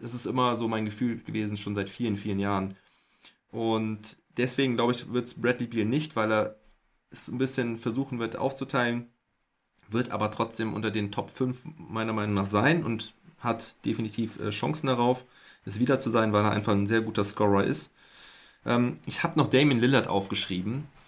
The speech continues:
auch wenn ich es bei ihm eh nicht sehe, dass ich auch denke, dass er versucht, ähm, seine Teammates sehr, äh, mit einzubinden.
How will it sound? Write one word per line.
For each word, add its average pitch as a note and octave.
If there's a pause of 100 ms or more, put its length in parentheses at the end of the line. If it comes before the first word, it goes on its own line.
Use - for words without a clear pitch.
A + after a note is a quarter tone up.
(1120)
auch C3
wenn C3
ich C#3
es B2
bei A#2+
ihm A2+
eh A#2+
nicht A#2+
sehe, G2
dass G2+
ich -
auch A2+
denke, A2+
dass G2+
er C3
versucht, A2
ähm, G#2
seine G2+
Teammates G#2+
sehr, G#2
äh, G#2+
mit G#2
einzubinden. G#2